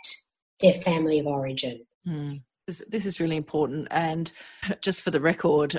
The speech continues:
Speaker 2: I mean, I, I trained for two years of a psychology degree. Uh,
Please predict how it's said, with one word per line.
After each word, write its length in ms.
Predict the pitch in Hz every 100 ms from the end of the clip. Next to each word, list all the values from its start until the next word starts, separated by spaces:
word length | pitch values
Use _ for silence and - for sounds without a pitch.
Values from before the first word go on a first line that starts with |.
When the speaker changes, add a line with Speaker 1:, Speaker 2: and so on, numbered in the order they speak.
| -
Speaker 2:
I 60 |
mean, 160 | 160 160
I, 260 | 170 170 -
I 100 | 165
trained 460 | 165 175 160 147 143
for 640 | - 147 147 147 143 143 151 - -
two 180 | - 208
years 280 | 160 156
of 80 | 165
a 60 | 143
psychology 960 | - 143 - 151 147 139 143 139 139
degree. 560 | - - 143 143 156 175
Uh, 160 | -